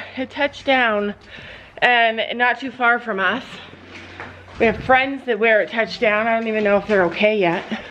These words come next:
Go to your spot, Penny. Sam even closed the door in here last night because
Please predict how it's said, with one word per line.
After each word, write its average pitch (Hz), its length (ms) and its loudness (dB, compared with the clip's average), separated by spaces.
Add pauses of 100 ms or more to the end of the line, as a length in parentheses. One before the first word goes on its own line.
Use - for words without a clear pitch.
(220)
Go 208 160 4
to 226 80 6
your 247 140 2
spot, 240 400 2
Penny. 220 440 4 (300)
Sam 240 580 0 (500)
even 226 920 0 (580)
closed 240 360 4
the 233 80 0
door 214 320 6
in 233 100 2
here 196 200 2
last 190 280 0
night 208 280 2
because 202 480 2